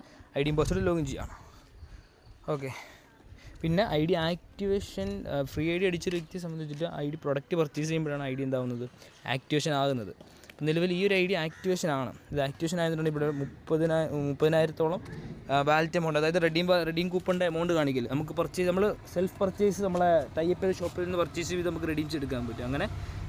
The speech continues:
ഈ ഒരു ഐ ഡിയിൽ നിന്ന് മുപ്പതിനായിരം വരെ നമുക്ക് റെഡീം ചെയ്തെടുക്കാം. നമ്മൾ മേടിക്കുന്ന സാധനത്തിൽ നിന്ന് തന്നെ. നമ്മുടെ എക്സ്പെൻഡിച്ചർ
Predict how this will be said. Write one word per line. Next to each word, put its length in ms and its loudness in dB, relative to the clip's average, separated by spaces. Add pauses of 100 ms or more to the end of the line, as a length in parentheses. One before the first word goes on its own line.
ഈ 100 8
ഒരു 100 8
ഐ 100 4
ഡിയിൽ 140 0
നിന്ന് 180 0
മുപ്പതിനായിരം 360 2
വരെ 120 0
നമുക്ക് 240 -4
റെഡീം 220 -2
ചെയ്തെടുക്കാം. 340 -4
നമ്മൾ 220 -2
മേടിക്കുന്ന 320 -4
സാധനത്തിൽ 260 -4
നിന്ന് 140 -4
തന്നെ. 140 -8 (540)
നമ്മുടെ 240 -2
എക്സ്പെൻഡിച്ചർ 540 -2